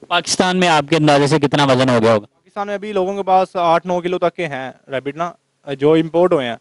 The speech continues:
Speaker 2: आठ नौ किलो के बेसिक import होते हैं, मगर पाकिस्तान का जो वेदर ऐसा है ना, गर्मी की वजह से, और सबसे मेन मसला diet, यहाँ पे लोगों को पता ही नहीं हमने खिलाना क्या है।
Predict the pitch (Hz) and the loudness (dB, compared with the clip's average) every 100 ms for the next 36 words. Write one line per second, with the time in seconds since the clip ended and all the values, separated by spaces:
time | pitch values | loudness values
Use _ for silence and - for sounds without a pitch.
0 | _ _ _ 147 175 185 208 214 214 208 | _ _ _ 0 2 2 0 2 2 2
1 | 190 214 208 185 185 196 160 190 170 147 | 0 -2 -2 2 4 4 2 -2 -6 -6
2 | 170 190 180 175 180 196 196 190 175 151 | -4 -4 -2 -4 -4 -8 -6 -6 -2 -2
3 | 175 175 - 165 175 175 151 170 175 170 | -2 -4 -4 -6 -8 -6 -6 -6 -8 -4
4 | 160 160 165 165 160 170 180 - _ _ | -2 -2 -4 -2 0 0 -2 -10 _ _
5 | - 170 - - 165 170 170 156 165 156 | -2 -2 0 -4 -2 -4 -2 0 0 2
6 | 139 143 _ _ _ _ - 135 165 175 | 0 -2 _ _ _ _ -12 -4 -2 0
7 | 170 170 175 175 185 180 156 156 147 147 | -2 -4 -6 -8 -8 -8 -12 -10 -8 -8
8 | 147 127 | -4 -6